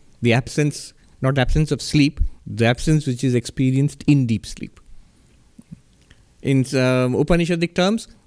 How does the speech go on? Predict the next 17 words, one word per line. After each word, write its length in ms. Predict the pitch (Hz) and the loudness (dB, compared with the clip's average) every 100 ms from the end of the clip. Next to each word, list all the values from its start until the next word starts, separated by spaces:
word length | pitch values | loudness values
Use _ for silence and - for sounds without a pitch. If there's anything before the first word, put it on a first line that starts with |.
| _ _ | _ _
Pragya 680 | 127 135 147 139 156 208 240 - - - _ | 0 2 2 0 0 2 0 -8 -20 -20 _
and 160 | 107 117 | -2 -2
Sushupti 640 | - 120 165 156 - 110 | -2 0 0 -2 -4 -2
Avastha. 300 | 104 95 - | -2 -2 -4
Sushupti 560 | 98 170 165 220 - 202 | -2 0 0 -2 -2 0
Prapancha. 480 | 135 143 143 127 123 | 2 4 2 0 -2
Now, 120 | 151 | 0
the 160 | 143 143 - - - | -2 -4 -8 -8 -2
Prapancha 380 | 156 185 190 | 2 2 2
literally 360 | 185 175 185 185 | 2 2 2 2
means 360 | 165 175 175 - | 4 2 0 0
the, 220 | 160 190 - - - - | 0 0 -6 -20 -20 -6
the 180 | 131 123 | 0 2
world 440 | 127 147 160 151 | 4 6 6 4
in 180 | 143 123 | 2 0
detail, 460 | 120 - 131 98 | -2 2 2 2
Prapancha. 600 | 92 - - 117 104 - | 0 2 2 2 0 -8